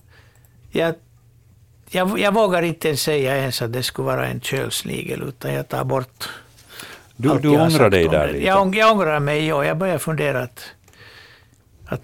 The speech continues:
Speaker 1: jag är osäker.
Speaker 2: Så då, eh, stryker vi också då att det är en albinosnigel. Säger vi helt enkelt bara
Speaker 1: Vi,
Speaker 2: att det är
Speaker 1: vi
Speaker 2: en
Speaker 1: måste stryka det också, för att nu,
Speaker 2: Ja.
Speaker 1: nu vet jag inte. Det kan, det kan också vara en som är,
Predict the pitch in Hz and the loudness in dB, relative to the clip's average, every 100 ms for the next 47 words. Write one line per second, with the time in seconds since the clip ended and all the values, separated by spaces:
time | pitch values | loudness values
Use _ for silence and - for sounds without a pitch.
0 | - 180 180 147 127 - - - - - | -4 -2 0 0 -2 -4 -8 -10 -10 -8
1 | - - - - - - - - - - | -10 -14 -18 -20 -20 -20 -20 -20 -20 -20
2 | - - - 101 110 135 107 98 101 - | -20 -8 0 2 2 2 2 2 -2 -2
3 | 113 104 107 98 143 - 120 98 92 92 | -2 0 0 2 2 2 2 2 0 -2
4 | 92 98 92 87 87 95 92 95 156 139 | -2 0 0 0 -2 -2 -2 -2 -2 0
5 | 85 - - - - 87 71 80 78 - | -2 -4 -20 -12 -6 -6 -6 -6 -8 -12
6 | - - - 92 120 123 92 95 107 92 | -18 -8 -2 -2 0 0 0 -2 -2 0
7 | 190 214 190 214 220 208 170 - 202 180 | 2 2 4 4 4 4 2 0 -2 -2
8 | 190 180 180 185 - 131 123 147 156 180 | -2 2 2 2 0 -4 -2 -2 0 2
9 | 202 190 165 143 - 143 139 165 160 160 | 2 2 0 0 -2 -2 -2 -2 -2 -2
10 | 156 175 - 180 202 - 170 156 156 156 | -2 -2 -2 0 0 0 -2 0 2 0
11 | 151 127 143 135 127 | 0 -2 -4 -4 -6